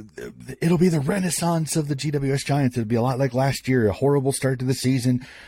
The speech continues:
Cameron waves his magic wand. The team starts playing well and they get into the finals. Uh, unfortu-, again, they ran into a very good Saint Kilda team. Toby played a really good game. I think he did make an impact,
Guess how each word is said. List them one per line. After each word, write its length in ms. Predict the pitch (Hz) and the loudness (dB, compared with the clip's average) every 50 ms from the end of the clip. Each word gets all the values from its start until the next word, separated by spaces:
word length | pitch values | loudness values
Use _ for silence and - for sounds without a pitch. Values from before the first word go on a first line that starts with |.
| - - _ | -20 -16 _
Cameron 640 | - 139 156 151 143 135 139 139 135 123 107 98 | 0 2 2 2 4 4 4 4 4 2 2 2
waves 400 | 107 127 143 147 147 139 127 - | 2 2 4 4 2 2 0 0
his 180 | - 139 123 120 | -2 -2 0 0
magic 380 | 135 139 139 127 131 131 - | 0 0 2 0 -2 -4 -2
wand. 400 | 117 123 131 135 135 135 135 131 | 2 2 4 4 4 4 2 0
The 60 | 123 123 | -2 -2
team 280 | - - 139 139 131 | -2 -2 -2 -2 -2
starts 300 | - - 131 131 135 - | -2 -2 -4 -4 -4 -4
playing 340 | - - 123 135 139 131 123 | -4 -4 -2 0 2 2 2
well 240 | 113 123 131 135 131 127 | 2 2 2 2 2 2
and 100 | 127 127 | 2 2
they 80 | 123 | 2
get 200 | 120 123 131 127 | 2 0 0 0
into 200 | 135 127 131 131 | 0 0 0 -2
the 100 | 117 123 | -2 -4
finals. 480 | - - 123 127 131 127 123 120 117 - - - - - - - - - - - - - - _ - - - - | -2 0 0 2 2 2 2 0 -2 -6 -12 -20 -20 -20 -20 -20 -20 -20 -20 -20 -20 -20 -20 _ -20 -20 -20 -6
Uh, 280 | - - - - 151 151 | -4 -4 -2 0 0 0
unfortu-, 420 | 135 - 165 180 196 - - - | 0 0 -2 -2 -2 -2 -4 -4
again, 320 | 147 127 - 143 104 - - - | -4 0 2 0 0 0 -4 -2
they 140 | 113 131 139 | 0 2 2
ran 240 | 143 180 190 208 196 | 4 4 2 2 2
into 200 | 175 143 156 143 | 2 2 2 2
a 40 | 127 | 2
very 200 | 117 120 123 120 | 4 2 2 2
good 160 | 117 120 107 | 2 -2 -2
Saint 220 | - - 110 101 | 0 -2 -2 -2
Kilda 300 | - - 113 107 113 107 | 0 -2 0 0 0 -2
team. 340 | - - 120 113 110 107 107 | -2 0 2 2 2 2 0
Toby 400 | - - 143 147 147 139 147 135 | -2 0 0 2 2 2 2 0
played 300 | 123 - 123 120 117 110 | 0 0 0 0 2 2
a 40 | 107 | 2
really 220 | 104 110 113 113 | 4 4 4 2
good 220 | 104 107 107 101 - | 2 0 -2 -2 0
game. 260 | 107 107 107 104 104 | 0 2 2 2 2
I 80 | 104 | 0
think 160 | 98 - 110 - | 0 -2 -6 -6
he 160 | - 123 117 | -6 -6 -2
did 300 | 104 117 117 113 104 107 | 2 2 2 2 2 2
make 200 | 113 110 107 - | 0 0 0 0
an 120 | 107 101 | -4 -2
impact, 640 | - 113 110 107 - 110 110 107 107 110 110 - - | 0 0 0 0 0 0 0 2 2 0 -2 -4 -10